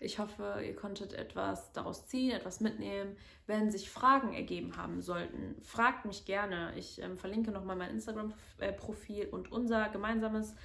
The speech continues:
Podcast Instagram, Instagram Profil <laughs> in den Shownotes.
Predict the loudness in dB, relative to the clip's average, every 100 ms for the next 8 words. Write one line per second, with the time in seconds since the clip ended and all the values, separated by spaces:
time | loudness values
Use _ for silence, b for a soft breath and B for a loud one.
0 | B B -2 -2 0 -2 -2 -4 -6 -6
1 | -4 -2 -2 -4 -8 -12 -8 -2 -2 -4
2 | -10 -6 -6 -4 -4 -2 -4 -8 -10 -12
3 | -8 -2 6 6 6 -2 -2 -8 -8 -4
4 | 0 0 2 4 6 4 2 -2